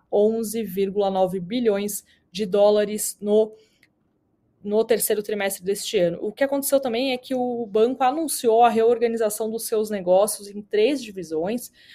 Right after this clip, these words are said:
Agora ele terá três segmentos operacionais: gestão de ativos e de patrimônio,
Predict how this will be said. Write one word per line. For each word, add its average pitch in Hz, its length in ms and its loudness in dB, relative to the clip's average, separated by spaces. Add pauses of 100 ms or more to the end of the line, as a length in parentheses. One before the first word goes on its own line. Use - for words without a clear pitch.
(120)
Agora 214 220 0
ele 233 120 0
terá 226 280 2
três 226 440 4
segmentos 196 600 -6
operacionais: 180 880 -2
gestão 226 380 -2
de 233 120 -2
ativos 202 520 -6
e 196 60 -8
de 180 140 -12
patrimônio, 190 840 -2